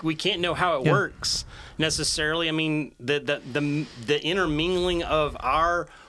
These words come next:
Speaker 1: words or our thoughts with
Speaker 2: Hmm.
Speaker 1: the Spirit of God, that,
Speaker 2: Yeah.
Speaker 1: that sounds foreign. Um, but we know that it, that it happens because God's word says that it
Speaker 2: Mm-hmm.
Speaker 1: happens.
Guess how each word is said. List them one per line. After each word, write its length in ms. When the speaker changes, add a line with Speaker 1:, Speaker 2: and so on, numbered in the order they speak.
Speaker 1:
words 680
or 160
our 140
thoughts 800
with 300
Speaker 2:
Hmm. 60
Speaker 1:
the 80
Spirit 440
of 200
God, 400
that, 440
Speaker 2:
Yeah. 160
Speaker 1:
that 260
sounds 360
foreign. 580
Um, 480
but 220
we 100
know 180
that 120
it, 220
that 120
it 160
happens 480
because 320
God's 320
word 320
says 400
that 100
it 80
Speaker 2:
Mm-hmm. 120
Speaker 1:
happens. 480